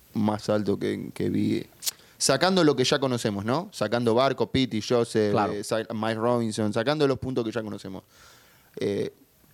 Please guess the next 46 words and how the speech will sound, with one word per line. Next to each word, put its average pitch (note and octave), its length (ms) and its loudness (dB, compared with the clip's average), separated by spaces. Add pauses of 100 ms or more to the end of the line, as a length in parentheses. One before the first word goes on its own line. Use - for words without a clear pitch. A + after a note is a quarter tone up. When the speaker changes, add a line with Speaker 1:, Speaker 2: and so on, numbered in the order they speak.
Speaker 1:
creo C3 260 2
que A#2 120 -2
Brooks C#3 320 0
Lennon D#3+ 280 -2
fue C3 400 0
el G#2 80 -6
que A2 220 -2
más C#3+ 280 0
rápido D#3+ 720 0 (240)
se - 220 -2
acomodó A2+ 580 0 (100)
Speaker 2:
Oh, A#2+ 120 -2
sí. D#2+ 320 -10 (100)
Speaker 1:
a A#2+ 120 0
la A#2 80 2
idea B2+ 240 0
de A#2+ 100 0
Frank B2 240 -4
de B2+ 80 2
Boer, D3+ 400 2 (260)
Speaker 2:
Sí. - 120 -6 (260)
Speaker 1:
eh, G#2+ 520 0
y, A2 160 0 (140)
y A2+ 80 2
al, G#2+ 480 -2 (380)
al A2 180 0
hueco C#3+ 480 4
que A2+ 140 -2
vino A#2+ 360 -2
a G2+ 60 -4
cubrir, A2 540 0
porque G2+ 240 -4
la G2 100 -2
realidad A2 280 2
es C#3+ 100 0
esa, A#2 260 -2
vino C3+ 380 0
a C#3+ 80 -6
cubrir C3+ 520 0 (360)
una B2+ 240 0
posición C3 560 -4
de D3 60 0
un D3+ 80 -2
jugador D3+ 400 2
que D#3+ 180 0
era F#3+ 220 -2